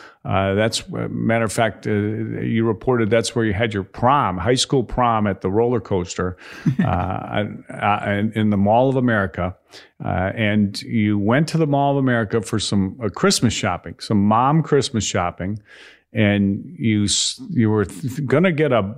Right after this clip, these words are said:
Speaker 1: uh, a, um, Fitbit. Uh, what, what do you call it? A Fit? Uh, uh, what, what are those things? Uh,
Speaker 2: Yeah,
Speaker 1: how do you,
Speaker 2: Fitbit
Speaker 1: how do you
Speaker 2: watch. Yeah.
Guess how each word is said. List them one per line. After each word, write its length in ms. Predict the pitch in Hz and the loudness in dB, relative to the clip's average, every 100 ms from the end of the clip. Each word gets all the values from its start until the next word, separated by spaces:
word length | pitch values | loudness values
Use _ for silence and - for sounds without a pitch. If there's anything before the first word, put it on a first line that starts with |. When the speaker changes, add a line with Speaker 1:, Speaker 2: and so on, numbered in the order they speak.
| - | -6
Speaker 1:
uh, 300 | 120 104 104 | -2 0 -2
a, 320 | 110 101 101 92 | -2 0 0 0
um, 560 | 87 85 85 85 101 _ _ - | -2 -2 -4 -6 -12 _ _ -16
Fitbit. 680 | 147 - 208 214 113 92 - | -10 0 0 2 -2 -2 -4
Uh, 160 | 104 104 | -2 0
what, 180 | 123 170 | 2 2
what 80 | 170 | 0
do 60 | |
you 40 | 175 | 0
call 240 | 180 180 | 0 0
it? 40 | |
A 40 | 117 | -2
Fit? 420 | - 160 160 - | 0 -2 0 0
Uh, 40 | |
uh, 1040 | 139 127 120 117 110 110 113 110 127 - 123 | 0 0 0 0 -2 -4 -8 -6 -6 -4 -4
what, 180 | 131 151 | 0 0
what 100 | 151 | 2
are 40 | |
those 240 | 123 101 | 2 2
things? 340 | 101 87 87 - | -2 -4 -6 -6
Uh, 100 | 104 | -2
Speaker 2:
Yeah, 320 | 208 226 139 | 2 4 2
Speaker 1:
how 80 | 120 | 2
do 60 | - | 2
you, 60 | |
Speaker 2:
Fitbit 40 | 160 | 2
Speaker 1:
how 60 | |
do 60 | 180 | 4
you 60 | 170 | 4
Speaker 2:
watch. 440 | 143 127 127 120 135 | 4 0 -10 -10 -2
Yeah. 280 | 143 98 | -2 -2